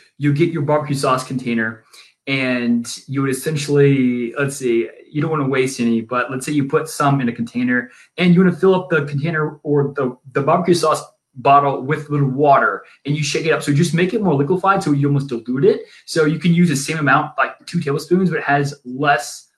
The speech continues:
less calories. And so I would use barbecue sauce or even mustard, and it just gives a ton of flavor. I use seasonings too. So I load it up with, like,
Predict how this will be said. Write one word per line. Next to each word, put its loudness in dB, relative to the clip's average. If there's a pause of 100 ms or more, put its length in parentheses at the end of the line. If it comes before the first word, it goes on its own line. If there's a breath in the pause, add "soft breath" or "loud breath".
less -4
calories. 0
And -4
so 2
I 2
would 6
use 2
barbecue -2
sauce -2
or -10
even -4
mustard, -4 (300 loud breath)
and -8
it -4
just -2
gives 0
a 0
ton 0
of -6
flavor. 0
I 2
use -4
seasonings -2
too. 0 (240 loud breath)
So 0
I 6
load 6
it 6
up 0
with, -4
like, 2